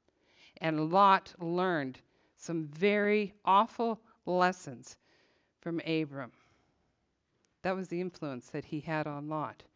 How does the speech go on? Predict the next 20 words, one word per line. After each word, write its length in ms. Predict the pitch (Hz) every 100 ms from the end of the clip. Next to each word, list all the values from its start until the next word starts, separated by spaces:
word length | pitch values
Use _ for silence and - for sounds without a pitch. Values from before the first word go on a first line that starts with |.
| _ _ _ _ _ _ _ _ _ _ -
We 140 | 185
think 320 | - 214 185
Lot 380 | 190 196 196 -
was 160 | 180 160
so 200 | - 185
terrible 560 | - 208 208 196 156
because 440 | 147 156 156 180 165
of 140 | 156
his 260 | - 175 -
choices, 600 | - 202 196 180 151 -
and 240 | 160 151
yes, 300 | 160 180 165
Lot 280 | 190 185 165
made 240 | 190 185 -
some 160 | 160
pretty 260 | - 202 190
bad 300 | 180 170 156
choices 480 | - 180 - 160 156
as 180 | 147
well, 320 | 180 180 131